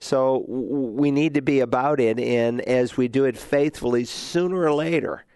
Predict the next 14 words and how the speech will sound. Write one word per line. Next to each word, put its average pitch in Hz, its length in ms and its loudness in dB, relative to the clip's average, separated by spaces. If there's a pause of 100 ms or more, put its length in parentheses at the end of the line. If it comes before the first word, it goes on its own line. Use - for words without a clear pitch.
(420)
you'll 127 180 2
see 143 220 0
someone. 117 320 0
So 131 120 -2
you 123 220 0
stop 135 400 0
at 123 80 -4
three, 131 340 0
why 151 160 -2
don't 180 160 -4
you 151 80 -2
stop 147 320 -2
at 123 120 -6
thirty-three? 123 800 -2